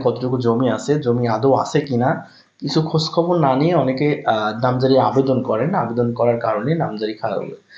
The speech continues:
আদ-, আহ, যে নামজারি আবেদন জমা করছেন সেই নামজারি আবেদনটা নামঞ্জুর বা বাতিল করে দেয়। এই কারণে আপনারা সবসময় চেষ্টা করবেন নামজারি খারিজের আবেদন করার আগে ইউনিয়ন ভূমি অফিস থেকে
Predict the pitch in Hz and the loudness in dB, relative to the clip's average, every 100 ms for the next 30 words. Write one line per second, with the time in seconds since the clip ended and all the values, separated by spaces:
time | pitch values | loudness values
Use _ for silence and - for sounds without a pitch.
0 | - - - 107 117 117 107 104 113 123 | -20 -10 -2 0 0 0 0 0 2 2
1 | 120 123 123 131 123 117 120 127 120 113 | 4 4 4 2 4 4 2 0 0 0
2 | 143 139 117 143 160 127 113 113 117 113 | 0 0 0 -2 0 0 -2 0 2 2
3 | 110 110 104 113 170 160 107 110 110 139 | 2 0 -4 -2 0 2 0 0 0 2
4 | 147 110 - - - 127 127 98 98 - | 2 0 -4 -6 -2 2 2 0 -4 -4
5 | 101 - - - _ _ _ _ - 147 | -4 -6 -10 -16 _ _ _ _ -6 0
6 | 151 156 165 - 185 175 147 147 180 160 | 0 0 -4 -2 0 0 -2 -2 -2 0
7 | 131 151 139 123 131 131 127 127 123 131 | 2 2 2 0 0 -2 -2 0 0 0
8 | 123 110 120 127 131 127 110 110 107 147 | 0 0 0 0 0 0 0 0 0 0
9 | 131 139 151 143 135 117 120 - 117 170 | 0 2 0 0 -2 -2 -2 -4 -4 -4
10 | 202 | -6